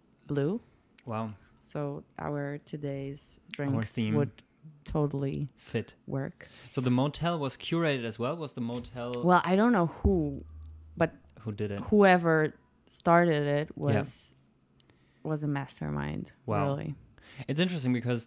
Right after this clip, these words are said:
Speaker 2: these classic motels, I saw the picture you shared on Instagram, and, uh, these classic motel setups are, always remind me of American psycho movies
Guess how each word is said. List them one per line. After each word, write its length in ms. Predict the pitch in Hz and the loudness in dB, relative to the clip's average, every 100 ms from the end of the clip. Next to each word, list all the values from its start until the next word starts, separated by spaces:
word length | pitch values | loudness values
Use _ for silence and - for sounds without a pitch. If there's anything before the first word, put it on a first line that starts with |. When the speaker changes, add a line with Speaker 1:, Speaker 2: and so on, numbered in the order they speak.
| - | -6
Speaker 2:
these 340 | 120 127 127 | -2 0 -2
classic 460 | - - 120 - 117 | -6 -4 -4 -4 -2
motels, 500 | 113 117 127 160 156 | 0 0 0 -4 -4
I 60 | 131 | -6
saw 160 | 139 139 | -4 -4
the 80 | |
picture 320 | 120 143 - 123 | -4 -6 -6 -6
you 120 | 113 | -6
shared 200 | - 113 | -6 -6
on 120 | 113 | -6
Instagram, 500 | 117 - 113 110 113 - | -8 -8 -6 -6 -6 -6
and, 320 | 120 110 113 - | -4 -4 -6 -10
uh, 100 | 104 80 120 123 | -16 -14 -14 -8
these 180 | 127 123 | -8 -6
classic 480 | - 113 120 117 - | -6 -4 -2 -4 -4
motel 880 | 104 110 117 - 120 107 107 104 104 _ - - - _ | -2 0 0 -2 -2 -2 -2 -4 -8 _ -20 -20 -20 _
setups 580 | - - 127 127 123 - | -10 -2 0 0 -2 -6
are, 520 | 120 113 110 110 107 - - _ _ - _ _ _ _ _ _ _ 139 | -4 -2 0 0 -2 -6 -20 _ _ -20 _ _ _ _ _ _ _ 0
always 320 | 143 147 - | 2 2 2
remind 340 | 123 117 123 | 2 2 2
me 120 | 131 123 | 0 -2
of 140 | 117 | 0
American 1080 | 113 113 113 120 - 117 110 107 107 - 147 - - | 0 2 2 0 -2 0 0 -2 -6 -12 -20 -20 -12
psycho 440 | - - 120 147 | -6 -2 -2 2
movies 720 | 123 117 117 123 127 135 135 | 2 4 4 2 2 0 -2